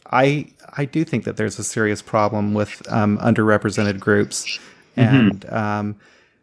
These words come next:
Speaker 1: you know, and it feels silly sometimes for me as, as, like, I might be the only open atheist there, but my problems aren't near as bad as,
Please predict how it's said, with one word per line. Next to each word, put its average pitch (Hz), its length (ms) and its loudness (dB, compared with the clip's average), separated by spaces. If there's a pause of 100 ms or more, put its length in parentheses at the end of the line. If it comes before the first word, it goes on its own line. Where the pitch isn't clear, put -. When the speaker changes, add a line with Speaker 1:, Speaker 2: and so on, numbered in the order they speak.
(160)
Speaker 1:
you 127 120 0
know, 117 140 2
and 120 120 2
it 127 100 4
feels 147 240 0
silly 165 260 2
sometimes 120 540 -2
for - 80 -6
me 120 160 0
as, 113 180 -2
as, 107 500 -4
like, 110 180 0 (120)
I 127 80 0
might 131 160 2
be 117 140 -2
the 110 80 -4
only 113 380 -2 (100)
open 123 260 0
atheist 117 540 -4
there, 117 420 2 (380)
but 117 260 2
my 135 160 4
problems 120 480 0
aren't 117 180 0
near 123 280 2
as 98 100 -2
bad 98 560 -4
as, 104 560 -4